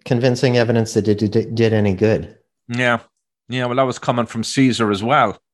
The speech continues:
Speaker 1: <laughs> It was. It was. And, you know, uh, you mentioned the, the leper colonies. This is what I, that was another chapter. I fear that what we have done is we have made out, made it out,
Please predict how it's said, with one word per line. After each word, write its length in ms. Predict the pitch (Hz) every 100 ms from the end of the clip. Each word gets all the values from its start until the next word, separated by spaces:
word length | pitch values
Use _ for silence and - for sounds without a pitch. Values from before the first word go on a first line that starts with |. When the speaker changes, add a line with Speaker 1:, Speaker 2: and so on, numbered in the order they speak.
| _
Speaker 1:
<laughs> 0 |
It 720 | 156 156 190 - - 160 - - - -
was. 680 | - - - 320 143 95 196 - - 131 - -
It 240 | 151 135 156
was. 520 | 127 - - - -
And, 240 | 175 180 170
you 100 | 165
know, 380 | 170 165 151 156
uh, 220 | 160 151
you 220 | 151 156
mentioned 560 | 147 151 156 139 123 113
the, 120 | 113
the 300 | 110 110 110
leper 400 | 107 165 - 110
colonies. 560 | - 98 92 90 85 104
This 240 | 151 156
is 220 | 135 127
what 280 | 120 120 -
I, 220 | 110 101 - - - -
that 420 | 117 104 113 123
was 160 | 110
another 340 | 123 120 104 101
chapter. 560 | - 165 190 - 90
I 120 | 92 110
fear 540 | - 143 135 147 156
that 440 | 110 107 98 - _ - - -
what 220 | 113 107
we 120 | 107
have 220 | 101 95
done 540 | 117 190 143 98 107 -
is 360 | 110 104 - 107
we 180 | 110
have 280 | 104 110 101
made 380 | 101 113 131 117
out, 420 | - 101 101 95
made 300 | 101 107 131
it 140 | 113 101
out, 320 | 107 101 -